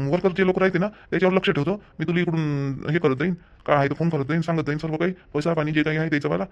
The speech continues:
पेमेंट गिमेंट सगळं मी बरोबर तेव्हा अकाउंटमध्ये टाकत जाईन. तर तू तिकडं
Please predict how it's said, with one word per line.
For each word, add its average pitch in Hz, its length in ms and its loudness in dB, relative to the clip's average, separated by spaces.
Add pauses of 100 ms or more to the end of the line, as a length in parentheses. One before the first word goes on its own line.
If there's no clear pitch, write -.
(280)
पेमेंट 151 220 0
गिमेंट 156 180 0
सगळं 151 160 2
मी 160 80 0
बरोबर 165 280 0
तेव्हा 185 200 2
अकाउंटमध्ये 196 320 -2
टाकत 214 240 0
जाईन. 175 120 -2
तर - 280 -12
तू 202 200 0
तिकडं 214 240 0